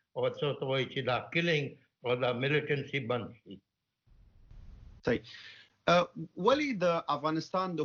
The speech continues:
Speaker 2: حکومت او د پاکستان د حکومتونو ترمنځ ځینې وخت اړیکې، آه، خرابېږي یا ترنګلې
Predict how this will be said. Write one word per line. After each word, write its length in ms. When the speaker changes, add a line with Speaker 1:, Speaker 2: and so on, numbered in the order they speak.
Speaker 2:
حکومت 480
او 60
د 100
پاکستان 440
د 160
حکومتونو 460
ترمنځ 380
ځینې 200
وخت 200
اړیکې، 380
آه، 120
خرابېږي 640
یا 160
ترنګلې 400